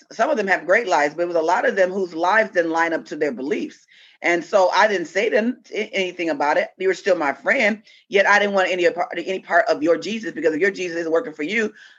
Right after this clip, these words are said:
it, it, I don't want it, because in my mind, I was still believing that,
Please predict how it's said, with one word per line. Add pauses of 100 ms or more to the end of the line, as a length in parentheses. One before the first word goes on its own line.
(260)
it,
it,
I
don't
want
it,
because
in
my
mind,
I
was
still
believing
that,